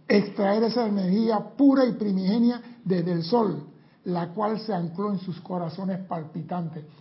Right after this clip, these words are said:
O sea que tú no puedes decir, "Yo estoy aquí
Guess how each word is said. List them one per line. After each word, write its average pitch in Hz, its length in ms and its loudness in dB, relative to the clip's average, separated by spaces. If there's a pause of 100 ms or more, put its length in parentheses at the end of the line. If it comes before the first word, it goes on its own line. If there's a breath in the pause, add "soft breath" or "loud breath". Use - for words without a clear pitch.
(180 soft breath)
O - 40 -20
sea 214 100 2
que 190 80 -2
tú 202 120 -2
no 220 120 2
puedes 220 420 2
decir, 220 320 2 (380 loud breath)
"Yo 294 240 -6 (260)
estoy 233 320 -6
aquí 262 300 -4